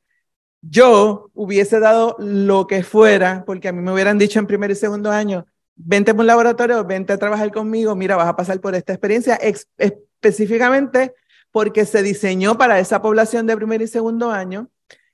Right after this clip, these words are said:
que viene de una pandemia, que viene de terremotos, que viene de María, que viene de Fiona, muchos no han visto un microscopio en su vida, así que sabemos que la, la experiencia tiene que estar diseñada a ese nivel, de enseñarles desde lo más básico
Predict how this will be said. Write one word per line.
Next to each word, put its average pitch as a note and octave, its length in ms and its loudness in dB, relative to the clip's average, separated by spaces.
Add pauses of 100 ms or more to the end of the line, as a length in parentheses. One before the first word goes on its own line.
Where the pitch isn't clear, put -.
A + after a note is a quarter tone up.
(100)
que F#3 120 -4
viene F#3 240 0
de G#3 80 2
una G#3+ 140 4
pandemia, C4+ 640 2
que F3 80 -12
viene F3 180 -4
de G3 100 0
terremotos, A3+ 640 -2
que F#3 100 -12
viene E3+ 180 -6
de F#3 100 0
María, A#3 420 2
que F#3+ 100 -10
viene E3+ 200 -6
de G3 100 -4
Fiona, A3 440 -2
muchos F#3+ 300 -8
no G3 80 -4
han G3 100 -4
visto G3+ 220 -6
un G3+ 80 -2
microscopio G3 560 -2
en G3 80 -4
su G#3+ 180 -4
vida, G3 360 -2 (320)
así F#3 220 -6
que A3 140 2
sabemos G#3+ 800 0
que F#3 300 -4
la, F#3 340 2
la F#3 80 -2
experiencia F#3 480 -2
tiene A#3+ 180 2
que B3+ 60 -2
estar B3+ 180 -2
diseñada B3+ 540 -2
a F#3 80 0
ese F#3 220 -6
nivel, G3+ 260 -4
de F3 60 -6
enseñarles F3+ 480 -2
desde A3 200 0
lo F3 140 0
más F3 180 -2
básico G3+ 600 -2